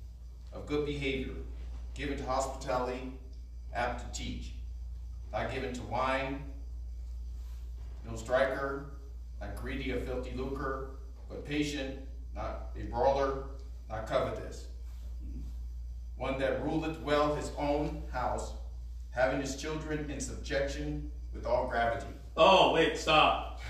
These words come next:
Speaker 2: Time out. You remember what I was saying about,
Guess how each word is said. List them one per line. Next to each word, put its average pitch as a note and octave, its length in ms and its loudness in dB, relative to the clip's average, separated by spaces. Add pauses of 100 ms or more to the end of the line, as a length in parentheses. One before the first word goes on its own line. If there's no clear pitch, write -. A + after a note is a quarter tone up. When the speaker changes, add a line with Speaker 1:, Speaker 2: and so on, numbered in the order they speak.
Speaker 2:
Time E3 260 8
out. E3 220 2 (2500)
You C3+ 80 0
remember C#3+ 180 6
what D3 100 8
I C#3+ 40 8
was - 160 2
saying D3 320 2
about, C3+ 480 4